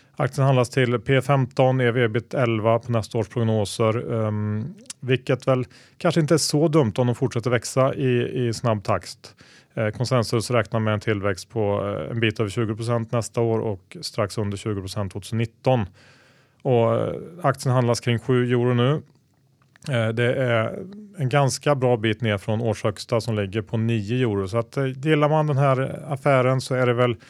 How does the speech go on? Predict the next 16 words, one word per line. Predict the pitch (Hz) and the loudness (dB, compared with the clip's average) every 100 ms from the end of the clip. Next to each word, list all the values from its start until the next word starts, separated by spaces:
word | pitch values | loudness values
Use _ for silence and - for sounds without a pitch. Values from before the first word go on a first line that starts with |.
| - - - _ _ | -20 -20 -20 _ _
eh, | - 110 - | -8 -6 0
ingen | 131 | 0
hisklig, | 107 147 - - 139 131 120 127 | 2 0 0 -2 0 2 2 4
eh, | 123 120 | 4 4
prislapp, | 110 127 107 110 98 113 | 2 2 0 0 0 2
även | 101 104 | 0 0
om | |
man | 107 104 | -2 -2
får | |
komma | - 104 | -4 -2
ihåg | 101 | -2
att | 95 | -2
bilförsäljning | 107 92 92 107 101 107 | -4 -4 -2 -2 -2 -2
är | 104 | -2
ju, | 101 101 | 0 0
eh, | 104 135 107 98 | -2 -4 -4 -4